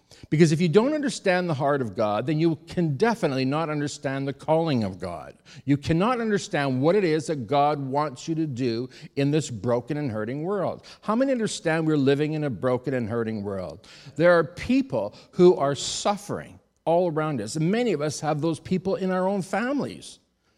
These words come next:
We have them as neighbors. We have them as our friends. People who need hope. People that need Jesus.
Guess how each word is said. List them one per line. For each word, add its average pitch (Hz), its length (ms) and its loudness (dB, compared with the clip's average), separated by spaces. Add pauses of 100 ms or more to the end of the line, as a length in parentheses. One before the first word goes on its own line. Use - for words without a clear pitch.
(180)
We 156 120 4
have 208 180 0
them 208 100 2
as 196 160 2
neighbors. 202 840 -2 (1300)
We 135 140 0
have 165 180 2
them 156 320 0 (760)
as 147 160 0
our 156 100 0
friends. - 680 -10 (520)
People 170 380 0
who 151 340 -4
need 131 540 -2 (1000)
hope. - 420 -4 (680)
People 156 320 0
that 127 180 0
need 113 600 -2 (160)
Jesus. 95 760 -10